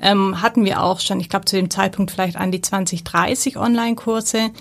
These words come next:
die verfügbar waren, viel auch rund um das Thema Digitalisierung, Medienbildung. Und, ähm, dann, dann war eben das häufig die einzige Möglichkeit für Lehrkräfte, sich weiterzubilden. Und es war auch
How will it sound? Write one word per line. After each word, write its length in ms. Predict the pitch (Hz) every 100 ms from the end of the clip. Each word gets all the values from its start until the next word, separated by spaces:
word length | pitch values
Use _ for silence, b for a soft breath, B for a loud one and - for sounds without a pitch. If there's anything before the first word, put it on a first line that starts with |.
| B -
die 80 | 214
verfügbar 520 | 214 185 220 214 208
waren, 300 | 202 196 202
viel 300 | - 233 240
auch 240 | - 202 220
rund 120 | 214
um 100 | 208
das 160 | 196 -
Thema 260 | 208 202
Digitalisierung, 1300 | 196 202 196 202 196 196 - 214 208 202 196 202 202 196
Medienbildung. 880 | 208 208 202 196 202 196 196 202 202 B B B -
Und, 440 | 208 202 202 202 -
ähm, 440 | 196 196 196 190
dann, 360 | 180 185 220 175
dann 220 | 180 208
war 120 | 220
eben 160 | 202 202
das 300 | 202 - 170
häufig 320 | 196 208 220
die 220 | - -
einzige 420 | 180 214 233 262
Möglichkeit 720 | 226 226 233 262 - 226 220
für 80 | -
Lehrkräfte, 520 | 220 214 214 208 208
sich 220 | 214 214 190
weiterzubilden. 960 | 202 214 220 - 214 220 226 233 226
Und 140 | - 190
es 100 | -
war 160 | 160
auch 140 | 196